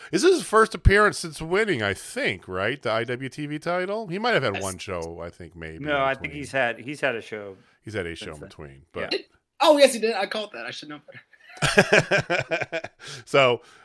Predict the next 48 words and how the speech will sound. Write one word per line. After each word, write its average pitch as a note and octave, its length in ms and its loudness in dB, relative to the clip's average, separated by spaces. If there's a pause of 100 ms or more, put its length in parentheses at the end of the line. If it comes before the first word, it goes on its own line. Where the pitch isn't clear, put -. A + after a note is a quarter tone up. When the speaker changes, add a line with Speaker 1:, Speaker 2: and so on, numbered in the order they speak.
Speaker 1:
uh, A2 260 4
Thumbs A3 300 4
and C#4 140 0
Buns G#3 300 8
coming F3+ 240 2
out. E3 220 8
Micah D#3+ 300 6
had D3+ 180 4
matching, F3 800 0
uh, - 40 2
uh, B2 680 6
gear D#3 440 2
to, G2+ 680 -2
uh, F#2+ 280 2
Fowler F#2+ 560 0
now, F2 460 -2
and, F2+ 600 -4
uh, F2 320 -4 (560)
uh, - 40 -4
you G#2+ 140 -2
know, G#2+ 260 0
this G3 160 0
was F4 160 2
a, D#4+ 100 -2 (220)
a D#3 80 2
fun G#3+ 240 6
match. G#3 240 4
It's C3+ 100 -4
good D#3 160 0
to D#3+ 60 -8
see D#3 180 -4
A C#3+ 120 2
C C3+ 160 -4
Mack A2+ 300 2
live, F#2 680 2 (640)
but C#3+ 340 6
I D3 60 2
think B3 160 -4
the, G#3 120 4
the F3 200 2
more, G#3+ 280 2
the F3+ 100 -4
story D#4 320 4
of G3+ 80 0
this G3 220 4
match G#2+ 440 2
was A2 600 0
the A2 640 -4